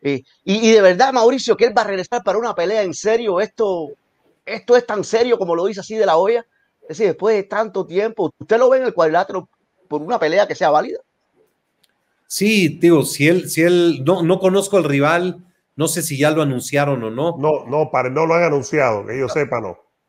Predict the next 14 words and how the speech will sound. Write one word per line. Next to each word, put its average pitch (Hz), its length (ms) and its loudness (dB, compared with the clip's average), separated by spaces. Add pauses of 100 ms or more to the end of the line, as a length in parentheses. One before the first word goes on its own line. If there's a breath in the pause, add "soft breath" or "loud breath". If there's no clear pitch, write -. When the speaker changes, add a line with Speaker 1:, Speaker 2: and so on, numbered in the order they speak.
(160)
Speaker 2:
Pero, 123 680 2
pues, 123 240 -8
él, 165 240 2
él 160 280 0
está 143 240 -2
entrenando, 165 680 0
han, 165 260 -2
han 151 520 -6 (400)
mencionado, 135 680 2
lleva 208 260 6
varios 214 400 2
años 190 360 0
queriendo 156 640 -2
hacerlo. 127 540 -8